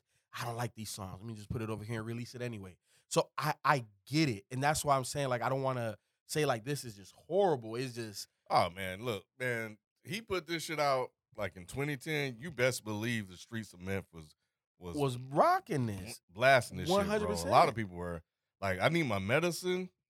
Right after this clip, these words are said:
Speaker 2: that shit goes hard too, bro. And, uh, but Welcome to fucking Dolph
Speaker 1: Dolph
Speaker 2: World.
Speaker 1: World. That's the one.
Speaker 2: Bruh.
Speaker 1: That's
Speaker 2: Yeah,
Speaker 1: the
Speaker 2: that
Speaker 1: one.
Speaker 2: shit's crazy. But this is,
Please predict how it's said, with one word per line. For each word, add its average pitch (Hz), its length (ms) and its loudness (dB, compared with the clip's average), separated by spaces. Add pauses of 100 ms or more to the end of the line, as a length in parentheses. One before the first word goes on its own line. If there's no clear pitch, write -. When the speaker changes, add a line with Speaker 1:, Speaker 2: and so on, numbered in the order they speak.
(260)
Speaker 2:
that 120 140 0
shit 85 260 -6
goes 80 220 -14
hard 82 280 -8
too, 98 200 -10
bro. 82 280 -12 (480)
And, 90 160 -4
uh, 85 280 0
but 78 180 -18
Welcome 110 320 2
to 101 100 -2 (220)
fucking 90 340 -4
Dolph 101 240 4
Speaker 1:
Dolph 117 160 0
Speaker 2:
World. 82 120 -8
Speaker 1:
World. 104 240 -8 (160)
That's 107 200 -10
the 120 100 -12
one. 104 260 -10 (260)
Speaker 2:
Bruh. 95 300 2 (300)
Speaker 1:
That's 92 140 -8
Speaker 2:
Yeah, 82 60 -8
Speaker 1:
the 98 60 -2
Speaker 2:
that 120 100 2
Speaker 1:
one. 110 80 -4
Speaker 2:
shit's 110 280 -14 (100)
crazy. 101 400 -4
But 120 260 4 (840)
this 233 180 -6
is, 226 140 -16